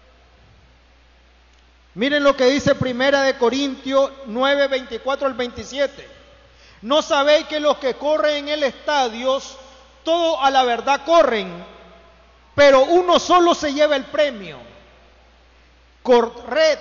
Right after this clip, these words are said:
de tal manera que lo obtengáis. Y para obtener el premio, vamos a,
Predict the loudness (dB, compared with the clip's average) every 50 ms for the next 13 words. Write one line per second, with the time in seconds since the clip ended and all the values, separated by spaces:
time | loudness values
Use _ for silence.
0 | -6 -6 -6 -6 0 2 2 2 2 2 0 -2 0 0 2 2 2 2 0 -2
1 | -4 -6 -12 -4 -4 0 2 2 0 0 -2 -8 -10 -10 -10 -8 -8 -8 -8 -8
2 | -10 -12 -16 -20 -20 -20 -20 -20 -20 _ _ _ _ _ _ _ _ _ _ _
3 | _ _ _ _ _ _ _ _ _ _ _ _ _ _ _ _ _ _ _ _
4 | _ _ _ _ _ _ _ -16 -14 -6 -4 -2 0 0 -2 -4 -6 -10 -6 -6
5 | -2 -2 -2 -2 -4 -6 -4 -4 -4 -4 -6 -10 -12 -12 -12 -14 -16 -20 -20 -20
6 | -20 _ _ _ _ _ _ _ _ _ _ _ _ _ _ _ _ _ _ _
7 | _ _ _ _ _ _ _ -14 -12 -12 -12 -10 -12 -10 -8 -8 -8 -8 -8 -12